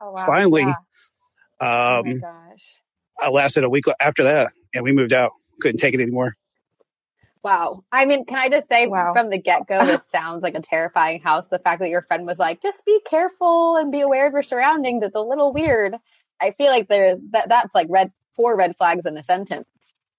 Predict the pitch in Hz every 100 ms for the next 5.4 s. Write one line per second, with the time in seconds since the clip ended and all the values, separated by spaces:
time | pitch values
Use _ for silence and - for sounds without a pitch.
0 | _ _ _ _ _ _ _ 143 165 175
1 | - 143 98 90 - - 269 - 254 220
2 | - - - - _ _ _ 233 277 320
3 | 220 - 247 277 220 226 269 220 - 262
4 | 403 427 359 330 - - - - 320 403
5 | 262 - -